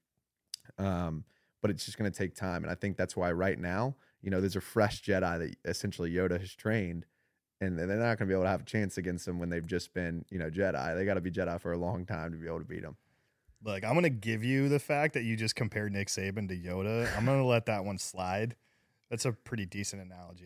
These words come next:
Speaker 2: I think, but
Speaker 1: <laughs>
Speaker 2: may
Speaker 1: I'm
Speaker 2: have
Speaker 1: usually
Speaker 2: taken it,
Speaker 1: horrible at
Speaker 2: may have
Speaker 1: analogies.
Speaker 2: taken it a little too far, but I get
Speaker 1: Nah.
Speaker 2: it. Um, do you think, do you think Coach Saban has passed on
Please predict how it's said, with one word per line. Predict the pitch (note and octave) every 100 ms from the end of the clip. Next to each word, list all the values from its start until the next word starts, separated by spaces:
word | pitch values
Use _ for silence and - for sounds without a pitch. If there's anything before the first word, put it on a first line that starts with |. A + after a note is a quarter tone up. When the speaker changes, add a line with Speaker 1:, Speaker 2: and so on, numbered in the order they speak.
| F2
Speaker 2:
I |
think, | - F2+ -
but | F3 - - B2+ - - -
Speaker 1:
<laughs> | - A2
Speaker 2:
may | A#2+
Speaker 1:
I'm | B2+
Speaker 2:
have | A#2+
Speaker 1:
usually | A#2 A2+ G#2
Speaker 2:
taken | G2
it, | G#2+
Speaker 1:
horrible | G#2+ F#2+ A2 A2+
at | B2
Speaker 2:
may | B2
have |
Speaker 1:
analogies. | C3+ G2+
Speaker 2:
taken | A2 G#2 G2+
it | G2
a |
little | F#2 F#2+ G2 A2
too | - B2+
far, | - C3 C3
but | A2+ G2+ F#2+
I | F#2
get | A2+ -
Speaker 1:
Nah. | - - _ _ _ _ _ _ -
Speaker 2:
it. |
Um, | A2+ A2 G#2 G2 F#2+ - _ _ _
do | A2+ E3+
you |
think, | G3+ F3 F3 - -
do | B2+
you | C3+
think | C#3+ A2
Coach | B2+ A#2+
Saban | A#2 A#2 A#2+ A2+
has | G#2+ G2 F#2+ - - _ _ _ _ _
passed | - A2+ A2+ -
on | G#2 G#2+ A2+ A2+